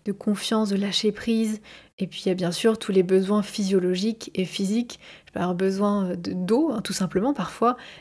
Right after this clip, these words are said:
c'est tout bête, hein, mais parfois, si vous avez une grosse journée, peut-être que ça vous est déjà arrivé,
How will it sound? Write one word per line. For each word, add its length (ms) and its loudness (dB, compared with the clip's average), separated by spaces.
c'est 160 0
tout 160 -4
bête, 200 0
hein, 60 2
mais 100 4
parfois, 520 0
si 140 -12
vous 100 -4
avez 140 0
une 100 -2
grosse 240 2
journée, 220 2
peut-être 260 0
que 100 -10
ça 100 -4
vous 200 -6
est 40 -2
déjà 160 -6
arrivé, 360 2